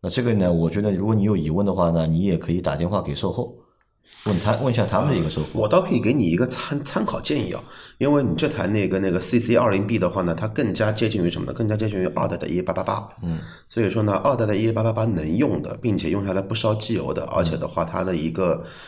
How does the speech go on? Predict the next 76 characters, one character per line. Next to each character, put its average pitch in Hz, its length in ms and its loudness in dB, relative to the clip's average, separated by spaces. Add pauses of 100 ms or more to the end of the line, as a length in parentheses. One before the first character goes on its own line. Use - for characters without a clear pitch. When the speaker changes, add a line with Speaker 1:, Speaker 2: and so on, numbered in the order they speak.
(220)
Speaker 2:
那 90 220 0
个， 78 120 0
因 87 80 2
为 87 60 2
大 123 200 0
众 110 160 0
奥 120 120 2
迪 90 120 -2
的 95 100 0
E 104 120 0
A，E 107 180 0
A 110 40 2
八 107 120 0
八 101 80 -2
八 101 100 -2
系 107 100 -4
列 98 80 0
的 90 100 2
话 87 160 -2
呢， 80 100 0
它 95 160 -2
会 90 220 -2
比 82 160 -8
较 87 180 0
关 107 260 -2
注 110 180 -2
一 78 120 -2
个 92 100 -2
值， 78 200 -4
叫 85 180 -2
那 85 120 -2
个 71 100 -4
机 - 180 -4
油 98 80 0
增 113 160 -2
发 120 80 -2
量 123 140 -2
的 165 60 -2
这 139 120 -2
么 113 80 0
一 - 60 -2
个 - 100 -8
值。 - 220 -10 (500)
只 - 140 -4
要 113 180 4
说 107 260 2
那 104 200 0
个 80 160 0
机 95 220 -2
油 107 80 4
增 113 140 0
发 120 80 0
量 110 120 0
的 101 100 0
那 101 180 0
个 90 100 -2
值 76 380 -4
是 - 180 -2
在 87 160 0
可 - 160 -10
控 87 120 -6
范 104 120 -2
围 98 100 0
内， 98 100 0
比 - 100 -10
如 69 100 -8
说 87 80 -4
在 95 120 -2
五 87 180 -2
以 95 80 -2
下 - 220 -2
的， - 180 -10 (260)
四 - 140 0
点 90 180 0
几 - 140 -4
的， - 140 -12